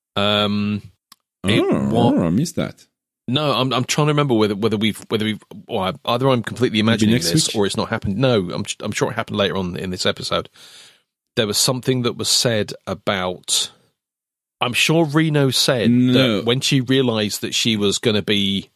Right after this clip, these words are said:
Speaker 1: captured, she actually hid the com badge herself.
Speaker 2: No, she said she stole the communicator chip. Chip.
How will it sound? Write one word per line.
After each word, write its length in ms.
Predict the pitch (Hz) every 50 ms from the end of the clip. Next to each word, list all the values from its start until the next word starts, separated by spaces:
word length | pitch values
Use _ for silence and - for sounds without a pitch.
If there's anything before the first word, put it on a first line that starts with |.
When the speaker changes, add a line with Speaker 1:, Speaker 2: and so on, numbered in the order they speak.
| _ _ _ _ _ _ _
Speaker 1:
captured, 640 | - - 139 135 - - - - 95 78 76 71 - - _ _ _ _ _ _ _ _ _ -
she 260 | - - 123 117 -
actually 440 | - 120 127 - - - 120 117 107
hid 380 | - - - - 135 123 107 -
the 80 | 120
com 320 | 113 - - 123 107 101 92
badge 380 | - 101 101 101 98 95 -
herself. 840 | - 101 98 87 - - - - 123 85 - 69 - - - - - - _ _ _ _ _ _ _ _ _ _
Speaker 2:
No, 640 | - 117 113 110 110 110 107 107 107 107 110 98 76 -
she 180 | - - 104
said 280 | 101 - - 113 104 92
she 300 | - - - - 95 - _ _ _ _ -
stole 600 | - - - - - - 123 117 110 104 101 95
the 600 | 92 95 92 90 90 87 90 90 92 90 82 - _ _ _ _ _ _ _ _ -
communicator 640 | - 98 101 104 101 - 104 90 - 85 80 80 - _ _
chip. 300 | - - - 87 69 - _ _ _ _ _ _ _ _ _ _ _ _ _ _ _ _ _ -
Chip. 200 | - - -